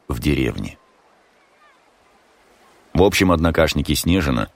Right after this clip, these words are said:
справедливо считались людьми солидными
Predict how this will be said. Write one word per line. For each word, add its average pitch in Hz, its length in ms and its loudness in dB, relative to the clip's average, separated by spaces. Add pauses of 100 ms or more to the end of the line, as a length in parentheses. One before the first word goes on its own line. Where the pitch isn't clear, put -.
(300)
справедливо 120 520 2
считались 101 500 2
людьми 80 360 0
солидными 101 800 0